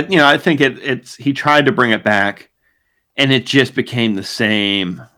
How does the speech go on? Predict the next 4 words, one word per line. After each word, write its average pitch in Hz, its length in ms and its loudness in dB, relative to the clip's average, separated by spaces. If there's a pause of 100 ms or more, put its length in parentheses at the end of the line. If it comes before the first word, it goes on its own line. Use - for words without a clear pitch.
(1200)
you 135 100 -4
know, 113 120 2
same 117 260 0
shit. 98 500 -2